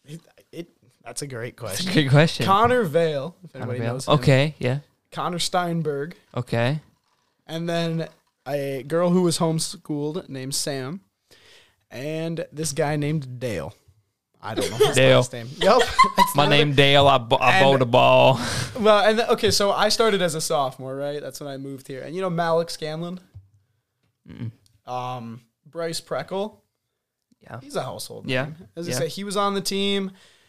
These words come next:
Speaker 1: Jacob Smith was on the team. Nolan Meyer.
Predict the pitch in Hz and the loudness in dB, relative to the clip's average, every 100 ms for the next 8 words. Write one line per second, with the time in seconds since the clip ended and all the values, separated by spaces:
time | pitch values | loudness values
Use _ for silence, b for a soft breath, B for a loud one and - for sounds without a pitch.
0 | b - 190 190 165 - 170 180 185 180 | b -8 -6 -6 -6 -6 -6 -6 -6 -8
1 | 180 175 175 - 180 175 175 170 b b | -6 -8 -10 -12 -12 -10 -12 -14 b b
2 | _ 175 196 196 175 151 151 175 180 | _ -6 -2 -2 -2 -4 -4 -4 -6